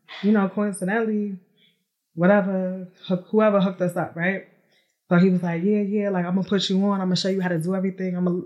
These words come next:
I'm gonna let my, let you talk to my broker. You know, we're gonna just handle the whole deal for you." So,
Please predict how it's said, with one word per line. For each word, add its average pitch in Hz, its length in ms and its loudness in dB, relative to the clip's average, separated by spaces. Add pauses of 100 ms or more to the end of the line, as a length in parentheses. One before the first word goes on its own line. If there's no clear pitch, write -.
I'm 175 120 0
gonna 165 180 -2 (600)
let 185 180 4
my, 180 260 2
let 180 200 2
you 196 80 0
talk 185 260 0
to 180 80 -4
my 160 160 0
broker. 190 680 2 (420)
You 185 140 6
know, 175 200 6
we're 175 140 2
gonna 180 140 2
just 165 140 -2
handle 180 300 2
the 165 100 -2
whole 170 240 -2
deal 170 240 0
for 175 120 -10
you." 165 220 -8 (960)
So, 170 680 2